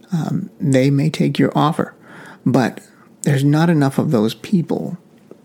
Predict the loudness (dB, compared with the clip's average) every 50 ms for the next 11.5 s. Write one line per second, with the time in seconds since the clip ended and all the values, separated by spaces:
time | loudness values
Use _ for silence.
0 | _ -2 -2 0 2 2 2 2 2 -2 0 -2 -2 0 0 -2 -4 -4 -6 -8
1 | -8 -8 -10 -10 -12 -18 -20 -20 _ _ _ _ _ _ _ _ _ _ -20 _
2 | _ -20 _ _ _ _ _ -8 -2 0 2 2 2 0 -2 0 0 0 0 0
3 | 0 -4 -6 -10 -20 _ _ _ _ -6 0 2 2 2 0 0 0 0 2 2
4 | 2 2 0 0 0 -2 0 0 0 -2 -2 -4 -4 -6 -8 -20 -20 -20 -20 -20
5 | -20 -20 -20 _ -4 0 0 0 0 0 -2 -2 0 2 2 4 2 2 0 -4
6 | -12 -16 -14 -6 -4 -2 0 0 -2 -2 -2 -4 -4 -4 -4 -4 -10 -12 -14 -16
7 | -20 -20 _ _ -20 -20 -20 _ -20 -20 -20 -20 -14 -4 0 2 2 2 2 0
8 | 0 2 0 -2 -2 -4 -4 -4 -4 -4 -4 -10 -8 0 0 2 2 2 2 0
9 | 0 0 -2 -4 -2 -2 -2 0 -2 -4 -6 -10 -14 -20 -20 -20 -20 -20 -20 -20
10 | -20 -20 -20 _ -10 -8 -8 -4 -4 -4 -2 -2 -4 -4 0 2 2 2 2 0
11 | 0 0 2 2 2 0 -2 -4 -4